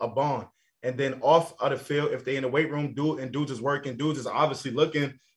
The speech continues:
dudes is eyeing, eyeing dudes up and making sure that dudes are on the right track. And, um, that also goes into it, but it comes down to it when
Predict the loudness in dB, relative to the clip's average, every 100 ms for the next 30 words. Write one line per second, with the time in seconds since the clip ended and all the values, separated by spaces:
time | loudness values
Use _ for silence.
0 | _ 4 4 2 -2 2 4 4 2 0
1 | 0 2 2 2 2 2 2 4 4 2
2 | -2 -2 -4 0 2 2 0 -2 0 0
3 | 0 2 0 4 4 4 2 -8 _ _
4 | _ -4 -2 2 2 2 2 -2 -8 _
5 | _ _ -20 -20 -20 _ _ _ _ 2
6 | 6 8 8 6 8 8 8 4 -2 -2
7 | 0 0 0 2 6 6 6 2 2 0
8 | 6 6 6 2 0 0 0 0 2 2
9 | 0